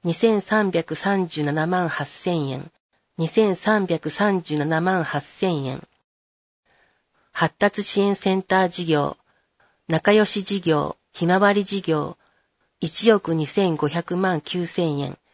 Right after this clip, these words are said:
一億二千五百万九千円。保育園事業。若草保育園事業。池田保育園事業。二億四千百二十六万円。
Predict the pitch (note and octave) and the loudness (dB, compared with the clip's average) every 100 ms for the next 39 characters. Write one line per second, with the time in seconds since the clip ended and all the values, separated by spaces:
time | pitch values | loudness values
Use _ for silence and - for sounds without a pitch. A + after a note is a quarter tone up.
0 | _ _ D#3+ - G#3 - D#3+ D3 - F#3 | _ _ 2 4 6 4 -2 0 0 0
1 | D#3 C#3+ E3 - F#3 F#3+ D#3 - E3+ D#3+ | 0 -2 -2 -2 -2 0 -2 -4 -6 -2
2 | F3 D3+ C3+ C3+ - _ _ _ _ _ | -2 -2 -4 -8 -12 _ _ _ _ _
3 | _ _ _ - G#3+ - A3+ G#3+ G#3 G3+ | _ _ _ 2 2 4 4 4 2 0
4 | F#3 D#3+ D3 - _ _ _ _ _ _ | 0 0 0 -6 _ _ _ _ _ _
5 | - D3+ - - A3+ G#3 G#3+ G#3+ - G#3+ | -4 0 0 2 4 4 4 2 2 2
6 | G#3 F#3+ G3 F3 G3+ - - _ _ E3 | 2 0 0 0 0 -2 -10 _ _ 0
7 | F#3+ F#3+ G3 G#3 G#3 - G#3 G3+ F#3 G3 | 2 2 2 2 2 0 0 0 -2 -2
8 | E3 D3 - _ _ _ _ _ _ _ | -2 -2 -4 _ _ _ _ _ _ _
9 | G3+ A3 F#3+ E3+ F#3+ G3 F#3 A3 G3 E3 | 4 4 4 2 2 2 0 0 0 0
10 | D#3+ - F#3 G#3 D#3+ D3 C#3+ D#3 D#3 D#3 | -4 -2 0 0 -2 -4 -4 -4 -4 -2
11 | D3+ D3 C#3 | -4 -4 -6